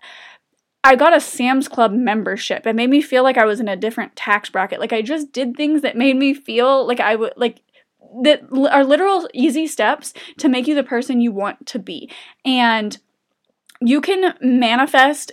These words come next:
as much as you want, but if you don't put any action behind it, nothing's gonna happen for you. Like, it takes me back to that Kim Qua-, Kim Kardashian quote where she's like, "No one wants to work anymore. Get your ass up and go to work."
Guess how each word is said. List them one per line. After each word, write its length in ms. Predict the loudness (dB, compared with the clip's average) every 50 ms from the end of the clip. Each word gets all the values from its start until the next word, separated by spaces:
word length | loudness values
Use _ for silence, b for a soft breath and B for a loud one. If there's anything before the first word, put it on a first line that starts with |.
| -4 -2
as 140 | -2 -2
much 300 | 0 -2 -2 -2 -2 0
as 160 | -2 -2 0 -2
you 120 | -4 -4
want, 360 | -4 -4 -2 -2 -4 -2 -2
but 100 | -2 -2
if 120 | -2 -2 -2
you 100 | 0 0
don't 240 | 0 0 -2 _
put 180 | -6 -4 -4 -2 -2
any 220 | -2 -2 -2 -2
action 440 | -2 -4 -4 -4 -4 -4 -4 -2 -2
behind 400 | -4 -4 -6 -8 -10 -4 0 2
it, 240 | 2 2 2 -2 -4
nothing's 360 | 0 0 2 2 2 0 0
gonna 140 | -2 -2 -2
happen 440 | -2 -2 -2 -2 -2 -2 -6 -10 -12
for 100 | -12 -14
you. 160 | -14 -14 -14 -14 -14 B B B B B B B B 2
Like, 300 | 4 4 4 4 2 -2
it 240 | -2 -2 -2 -2 -4 -12 -20 -18 -10
takes 280 | -2 0 0 0 2 2
me 100 | 4 4
back 140 | 4 4 6
to 100 | 6 6
that 180 | 6 6 4
Kim 220 | 2 -2 0 0 0
Qua-, 320 | 0 0 0 0 -2 -6 _ _ _ _ _
Kim 240 | -4 -2 -2 0 -2 -4 -8 _ _ _ _ 0
Kardashian 520 | 4 8 8 8 6 6 2 -2 -2 -2
quote 180 | 0 0 0 0
where 140 | -2 -4 -4
she's 300 | -4 -6 -6 -4 -2 0
like, 240 | 0 0 0 -2
"No 240 | -4 -6 -4 0 2
one 140 | 2 2 2
wants 240 | 0 -2 -4 2 4
to 120 | 6 8 8
work 220 | 8 6 6 4
anymore. 380 | 0 2 2 2 0 -2 -4 -6
Get 340 | -6 -4 -4 -4 0 4
your 100 | 6 6 8
ass 280 | 8 8 6 6 6
up 360 | 6 8 8 8 6 4 _ _
and 220 | -4 -2 0 2 6
go 260 | 6 6 6 6 4
to 240 | 0 -2 -2 0 2
work." 320 | 4 2 2 0 -4 B